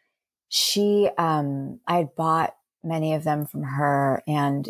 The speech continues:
in the morning I would do this particular energetic practice with the oils, and I got very into the moment through that experience. So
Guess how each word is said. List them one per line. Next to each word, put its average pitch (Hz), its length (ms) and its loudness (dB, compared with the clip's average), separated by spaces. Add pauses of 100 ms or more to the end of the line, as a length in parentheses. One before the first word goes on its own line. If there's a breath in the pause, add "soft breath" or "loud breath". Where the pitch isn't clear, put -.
in 156 100 2
the 156 60 0
morning 147 380 -2
I 143 80 0
would 139 180 -2
do 143 160 2
this 139 180 -2
particular 143 560 -4
energetic 135 480 -2
practice - 560 -4
with - 220 -8
the - 180 -4
oils, - 480 -4
and 151 140 -4
I 160 80 -4
got 170 420 0
very 139 560 -2 (1000)
into 180 300 0
the 147 120 -2
moment 143 480 0
through 135 640 -6 (440)
that 147 220 0
experience. - 1000 -4 (380 soft breath)
So 175 500 0